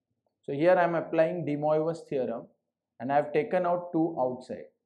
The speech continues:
Now we have considered cos of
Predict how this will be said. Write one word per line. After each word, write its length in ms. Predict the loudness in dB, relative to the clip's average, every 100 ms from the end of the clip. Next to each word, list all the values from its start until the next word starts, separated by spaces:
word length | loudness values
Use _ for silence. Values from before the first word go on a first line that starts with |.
| _ _ _ _ _ _ -2
Now 500 | 2 4 2 -2 -10 -20 _ _ _ _ _ _
we 180 | -2 4
have 200 | 4 4
considered 680 | 2 2 2 2 4 2 -4 -12 _ _ _ _ 0
cos 340 | 4 4 4 2
of 240 | 2 0